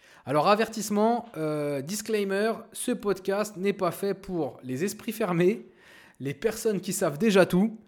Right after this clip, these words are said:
et enfin les gens qui ont le jugement facile. Le jugement, ça divise. Nous, ici, dans Le Voyage Intérieur, on est là pour rassembler. Alors maintenant, on sait à qui ça s'adresse pas, mais alors à qui ça s'adresse ? À toute personne qui cherche plus de sens dans sa vie.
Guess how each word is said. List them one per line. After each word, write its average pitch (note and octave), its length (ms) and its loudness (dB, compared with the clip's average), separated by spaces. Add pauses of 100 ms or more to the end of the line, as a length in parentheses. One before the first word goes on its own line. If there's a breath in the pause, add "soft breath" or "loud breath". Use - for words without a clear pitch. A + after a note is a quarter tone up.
(400 loud breath)
et G3 140 2
enfin F3+ 520 -2
les D3 160 -4
gens E3+ 240 -2
qui - 140 -10
ont D3+ 120 -4
le C#3+ 100 -2
jugement C#3 400 -6
facile. A#2 500 -6 (400 soft breath)
Le C#3+ 140 -4
jugement, D#3 460 -4
ça F3+ 180 -2
divise. E3 640 -6
Nous, F#3 320 -2
ici, F3 400 -6
dans C#3+ 100 -4
Le C3 60 -6
Voyage F#3 280 0
Intérieur, E3+ 640 -2
on D3 140 -6
est D3+ 80 -2
là D#3+ 100 0
pour C3 200 -6
rassembler. A#2 440 -4 (1000 loud breath)
Alors C#3+ 220 0
maintenant, F#3 280 0
on F3+ 40 0
sait F3+ 160 -2
à E3 80 2
qui D#3+ 160 -10
ça D#3+ 100 -2
s'adresse C3+ 320 -6
pas, A#3 200 0
mais G3+ 100 -2
alors F#3 160 0
à F#3+ 60 -2
qui G3 80 -10
ça G#3+ 100 0
s'adresse ? F3 560 -2 (480 soft breath)
À C#3 100 -6
toute - 320 -4
personne F3+ 600 -2 (220)
qui E3 120 -10
cherche D#3 300 -6
plus F3 220 -8
de D3 80 -4
sens D3+ 240 -6
dans C#3+ 80 -4
sa B2+ 160 0
vie. G#2 160 -6